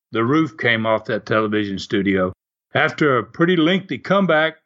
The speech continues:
with lots of wraparounds, <laughs> that's what the boys used to call my punches, uh, <laughs> I threw Peters out of the ring, and I put my Fuller leg lock on the two hundred and eighty-five pound Don Lambrick.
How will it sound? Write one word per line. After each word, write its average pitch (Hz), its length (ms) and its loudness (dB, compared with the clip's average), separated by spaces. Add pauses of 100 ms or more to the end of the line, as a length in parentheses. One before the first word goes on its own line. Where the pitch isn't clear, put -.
(160)
with 107 160 -6
lots 180 320 2
of 156 80 0
wraparounds, 131 1120 -2
<laughs> - 20 -20
that's - 300 -4
what 185 140 -2
the - 80 -4
boys 143 360 2
used 139 200 -6
to 131 80 -10
call 147 260 2
my 147 160 4
punches, 131 540 -2 (560)
uh, 110 380 2
<laughs> - 180 -12 (240)
I 143 160 0
threw 180 300 -2
Peters 180 400 0
out 165 200 2
of 139 40 -6
the 139 80 -4
ring, 165 260 -4
and 165 80 -4
I 143 60 -4
put 202 240 -4
my 170 140 -2
Fuller 202 360 0
leg 202 220 0
lock 135 320 0
on 131 180 -2
the 127 100 -2
two 175 240 0
hundred 165 200 2
and 139 120 0
eighty-five 156 600 0
pound 131 300 0
Don 123 240 0
Lambrick. 135 400 0